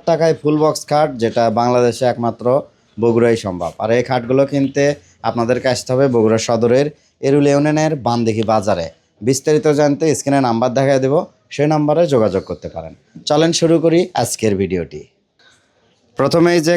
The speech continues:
খাটটি দেখাচ্ছি, এটা হচ্ছে মেহগনি কাঠের তৈরি, দেড় ইঞ্চির বোর্ডের ওপরে কাজ করা, সম্পূর্ণ মেশিনের নকশা। এটি পাঁচ ফিট সাত ফিট। এই খাটটির দাম পড়বে মাত্র ছয় হাজার টাকা। ছয় হাজার টাকায় মেহগনির খাট পেয়ে যাচ্ছেন আমাদের কাছে। ফার্নিচার কিনতে বা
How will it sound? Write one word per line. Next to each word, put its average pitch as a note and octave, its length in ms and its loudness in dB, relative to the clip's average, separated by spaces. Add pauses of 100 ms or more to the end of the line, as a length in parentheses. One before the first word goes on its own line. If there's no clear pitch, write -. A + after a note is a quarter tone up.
খাটটি D3 260 0 (100)
দেখাচ্ছি, C#3+ 480 -4 (220)
এটা A2+ 220 -2
হচ্ছে B2 260 -6 (120)
মেহগনি A2+ 440 2
কাঠের A#2 340 -2
তৈরি, A2+ 240 4 (140)
দেড় A#2 240 2
ইঞ্চির A2 340 0
বোর্ডের G2 300 0
ওপরে G#2 220 0 (120)
কাজ G2+ 140 -2 (120)
করা, G#2+ 180 0 (260)
সম্পূর্ণ A#2+ 380 0 (160)
মেশিনের G2 440 0
নকশা। D2+ 300 -10 (560)
এটি G#2+ 120 -4 (120)
পাঁচ B2 260 -2
ফিট C#3+ 180 -2 (100)
সাত C3+ 180 -2 (100)
ফিট। D#3 200 0 (140)
এই G#2 120 2
খাটটির A2+ 380 -2
দাম A#2+ 200 2
পড়বে A#2+ 220 2 (120)
মাত্র C#3+ 260 -2 (260)
ছয় A2 220 2
হাজার F#2 200 -2 (100)
টাকা। D#2+ 180 -14 (600)
ছয় C3+ 180 -2
হাজার D3 280 0
টাকায় D#3+ 340 2
মেহগনির B2+ 460 0
খাট A#2+ 220 -2
পেয়ে A#2 180 0
যাচ্ছেন A2+ 400 -2
আমাদের F#2 320 -2
কাছে। - 220 -10 (480)
ফার্নিচার D#3 460 2
কিনতে E3 260 2 (120)
বা E3+ 80 4